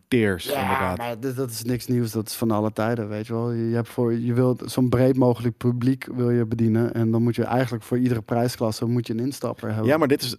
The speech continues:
Speaker 2: Zelfs,
Speaker 1: ja.
Speaker 2: eh, Apple heeft dat ook met telefoons. Je hebt de, je hebt de, je hebt de S E-versies. Dat, dat, is, dat, dat zijn gewoon de goedkope versies. Je hebt de normale iPhones. Dat, dat zijn st-, al stikdure telefoons. En je hebt de pro-telefoons voor, voor debielen die, die helemaal, eh, kapot, eh,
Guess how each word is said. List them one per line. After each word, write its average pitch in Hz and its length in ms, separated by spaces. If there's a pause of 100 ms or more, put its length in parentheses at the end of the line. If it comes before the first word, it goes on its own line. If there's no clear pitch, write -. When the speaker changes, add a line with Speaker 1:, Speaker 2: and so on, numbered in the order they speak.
Speaker 2:
Zelfs, 139 240
Speaker 1:
ja. 165 180
Speaker 2:
eh, - 200
Apple 147 200
heeft 139 120
dat 135 160
ook 156 140
met 175 120
telefoons. 147 420
Je 127 60
hebt 120 160
de, 127 120
je 120 60
hebt 127 140
de, 131 80 (120)
je 120 60
hebt 120 120
de 135 220
S - 80
E-versies. 131 680
Dat, 127 140
dat, 127 180
is, 120 120
dat, 120 220
dat 127 140
zijn 131 140
gewoon 127 180
de 107 60
goedkope 135 460
versies. 120 440 (240)
Je 131 80
hebt 123 120
de 131 80
normale 127 580
iPhones. 117 420
Dat, 120 180
dat 123 140
zijn 120 260
st-, - 300
al 117 140
stikdure 123 580
telefoons. 123 560 (220)
En 160 80
je 143 60
hebt 123 100
de 120 80
pro-telefoons 123 720
voor, - 160 (100)
voor 123 180
debielen 113 440
die, 117 320
die 117 240
helemaal, 139 720
eh, 120 60
kapot, 120 460
eh, 117 280